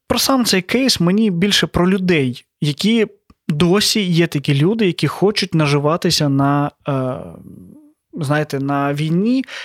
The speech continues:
і не тільки там отримати більше гуманітарку, або с-, е, а вони хочуть владу. Тобто, в, в, знаєте, не, е, там, не Олександр дасть, е, там, дв-, гречку, а Вітя повинен дати гречку. Тому що я от хочу, я в, в,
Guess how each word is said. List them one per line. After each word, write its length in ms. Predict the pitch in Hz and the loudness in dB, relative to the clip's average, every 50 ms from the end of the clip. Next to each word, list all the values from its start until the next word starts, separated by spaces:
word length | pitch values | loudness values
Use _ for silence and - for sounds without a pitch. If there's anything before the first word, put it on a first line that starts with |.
| - - _ | -16 -6 _
і 100 | - 208 | 0 2
не 120 | 196 185 | 2 2
тільки 320 | 165 - 226 240 240 - 170 | 2 0 0 -2 -2 -2 -4
там 280 | - 147 131 127 127 - - - - - - - - | -2 -2 -2 -2 -4 -8 -12 -18 -20 -20 -20 -10 -8
отримати 440 | 151 - 180 185 180 165 131 143 | -4 0 2 2 2 2 0 -2
більше 280 | 139 151 165 160 - 160 | -2 -2 -2 0 0 0
гуманітарку, 680 | 139 143 143 139 131 127 - 131 127 123 120 - 127 | 0 0 0 0 -2 -2 -2 -2 -4 -4 -4 -6 -6
або 180 | 127 135 151 147 | -4 -2 -2 -2
с-, 140 | - - - - | -2 -4 -4 -2
е, 180 | 165 147 143 - - - - - - - | -2 -2 -2 -2 -6 -14 -20 -20 -6 -4
а 60 | 165 | -2
вони 220 | 139 170 220 254 | 0 2 2 0
хочуть 400 | 240 - - 220 - - 175 - | 0 0 -2 0 0 -2 -2 -2
владу. 560 | 147 131 131 147 147 165 160 131 120 - 113 - | -2 -2 0 2 2 2 2 0 -2 -4 -8 -10
Тобто, 240 | - 123 - - 135 | -10 -8 -6 -4 -2
в, 40 | 135 | 0
в, 420 | 147 170 - 220 165 151 165 - _ _ _ _ _ _ | 0 0 -2 -2 -6 -6 -8 -10 _ _ _ _ _ _
знаєте, 400 | - 156 156 185 185 - 151 151 - | -2 0 0 0 0 0 -4 -4 0
не, 480 | 180 170 180 185 180 175 165 170 - - _ _ - | 0 2 2 4 2 2 0 -2 -4 -8 _ _ -6
е, 80 | 147 131 | -6 -4
там, 340 | - 135 131 127 123 131 151 | -2 -2 -2 -2 -4 -2 0
не 140 | 165 175 190 | 0 0 0
Олександр 640 | - 214 196 196 196 - - 320 330 294 214 180 156 | 2 0 0 0 0 0 2 2 2 2 0 0 0
дасть, 440 | 151 151 156 143 135 - - - 302 | 0 0 2 2 0 -2 -4 -6 -6
е, 460 | 254 196 156 139 135 131 127 127 139 - 180 _ _ _ | -4 -2 0 0 0 0 -2 -6 -8 -12 -18 _ _ _
там, 160 | - - 123 127 | -6 -4 -4 -2
дв-, 200 | 127 139 139 - - _ _ _ _ - | -4 -4 -6 -8 -12 _ _ _ _ -6
гречку, 600 | - 160 135 156 160 143 127 - - - 147 147 - _ - - - - - - - | -4 -2 0 2 2 0 0 -2 -4 -6 -8 -8 -8 _ -18 -20 -20 -20 -20 -4 -2
а 160 | 208 233 254 | 0 2 2
Вітя 380 | 233 262 294 262 190 - 160 147 | 2 2 2 2 2 2 0 0
повинен 440 | - 151 147 147 151 147 143 135 | 2 0 0 2 2 2 0 0
дати 260 | 135 139 127 123 - 131 | 0 0 -2 0 -2 -2
гречку. 580 | 120 127 139 135 127 127 - - _ - - - | 0 0 0 -2 -2 -4 -8 -12 _ -16 -16 -6
Тому 100 | - 165 | -4 -2
що 140 | 156 - 170 | 0 0 0
я 320 | 165 151 165 208 190 156 135 | 0 0 0 0 0 0 0
от 160 | 135 135 - | -2 -6 -8
хочу, 460 | - - 233 277 285 - 196 165 143 - - - - | -4 -2 -2 0 0 0 -2 -2 -4 -6 -12 -2 0
я 180 | 214 208 170 | 2 2 2
в, 180 | 135 - - - | 0 -4 -10 -12
в, 160 | - 170 160 | -12 -10 -10